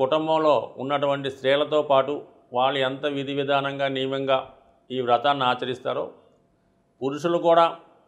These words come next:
అంటే వాళ్ళు భర్తలు అవ్వచ్చు, వారి యొక్క సంతానం అవ్వచ్చు, వారు కూడా చాలా నియమంగా విధి విధానంగా ఉంటూ ఆ రోజు లక్ష్మీ అమ్మవారిని,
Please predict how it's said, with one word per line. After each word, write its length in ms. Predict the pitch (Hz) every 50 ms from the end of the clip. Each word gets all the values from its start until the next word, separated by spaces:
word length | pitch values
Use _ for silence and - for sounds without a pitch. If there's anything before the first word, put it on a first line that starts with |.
| _ -
అంటే 240 | 123 131 135 147 143 139
వాళ్ళు 240 | 131 127 117 98 90 98 - - _ _ _ _ _ - -
భర్తలు 360 | 113 117 - - 143 135 139 139
అవ్వచ్చు, 320 | 143 135 131 - 151 151 - - - - _ _ _ _ _ _ _ _ _ _ _ _ _ -
వారి 200 | - 127 131 135 135
యొక్క 140 | 131 135 135 131 - 131
సంతానం 400 | 123 127 123 143 139 139 139 139 135
అవ్వచ్చు, 280 | 135 131 131 - 143 139 - - - - 113
వారు 200 | 123 131 131 139 135 147
కూడా 180 | 151 147 139 131 143 - - - _ _ _ _ _ _ _ _ _ _ - 120
చాలా 280 | 120 131 139 147 151 147 139 135
నియమంగా 440 | 143 147 151 156 156 151 151 151 156 151 - - - _ -
విధి 180 | 120 127 127 139 139
విధానంగా 460 | 139 139 139 139 139 139 139 139 135 135
ఉంటూ 160 | 131 127 143 147 143 - - _ _ _ _ _ _ _ -
ఆ 80 | 120 123 123
రోజు 260 | 131 139 151 147 147 123 101 - - - - _ _ - 117
లక్ష్మీ 300 | 113 110 - - 135 135 135 131
అమ్మవారిని, 480 | 135 135 135 135 131 131 135 139 151